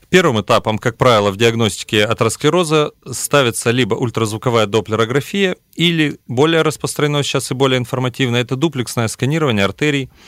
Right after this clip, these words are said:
нижних конечностей, верхних конечностей, фактически любые зоны сейчас доступны для исследования ультразвуком. Этот метод хорош тем, что он неинвазивный, то есть при этом не происходит каких-то вве-, введения каких-то веществ, это не больно,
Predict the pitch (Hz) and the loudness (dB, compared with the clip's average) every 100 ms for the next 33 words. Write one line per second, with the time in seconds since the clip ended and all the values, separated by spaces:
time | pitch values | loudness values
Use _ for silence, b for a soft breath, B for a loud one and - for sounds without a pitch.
0 | B B B 143 165 143 - 139 123 - | B B B 2 2 -2 0 0 0 -2
1 | 117 139 151 127 - 131 120 - - 123 | 0 0 0 -4 -4 -4 -4 -6 -4 -4
2 | 135 - - 139 151 117 104 101 139 170 | -4 -8 -2 -2 0 0 -2 0 -2 -2
3 | 151 - 107 101 - 156 - 117 104 113 | -2 -4 -4 -6 -6 -6 -4 -4 0 -2
4 | - 143 123 101 101 95 101 92 85 - | 0 -2 0 -2 -2 -2 -4 -4 -8 -10
5 | 113 B B B B B - 170 - 160 | -18 B B B B B 0 0 2 2
6 | 127 - 131 120 - 123 104 - 123 - | 2 0 0 0 0 0 0 -2 -2 2
7 | 123 110 - 135 127 104 101 98 113 135 | 0 0 -2 0 2 2 0 0 -2 -2
8 | 151 151 131 - 113 - 127 127 117 117 | -2 -2 -2 -4 -8 -2 2 2 2 -2
9 | 123 127 123 - 113 - 104 113 - 110 | 0 0 0 0 0 -2 -6 -6 0 0
10 | 101 107 117 110 127 127 98 - - 104 | 0 0 -2 0 0 0 0 -4 -6 -4
11 | 101 - 160 151 - 151 120 110 104 104 | -4 -2 -2 -2 -6 -8 -2 0 0 2
12 | 127 143 139 | 0 0 -6